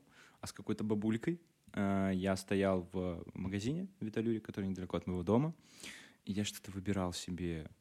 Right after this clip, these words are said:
еду на вечер, а, и ко мне подходит бабушка, прям просто бабушка подходит, такая невысокая, и такая: "Может быть, у тебя рублик есть?" А она с тележкой, и в тележке еда какая-то. И я такой:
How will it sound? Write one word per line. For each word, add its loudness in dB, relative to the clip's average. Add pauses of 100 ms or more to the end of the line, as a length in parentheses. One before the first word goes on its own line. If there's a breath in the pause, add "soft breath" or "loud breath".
еду -2
на 2
вечер, 0 (380)
а, 0
и -4
ко 0
мне 4
подходит 2
бабушка, 4 (180)
прям 2
просто 2
бабушка 0
подходит, -4
такая -8
невысокая, -4
и -10
такая: 2 (380 soft breath)
"Может 6
быть, 0
у -20
тебя 6
рублик 4
есть?" 0
А 2
она 8
с 2
тележкой, 2
и -8
в -16
тележке 0
еда 0
какая-то. -12 (120)
И -4
я -2
такой: -10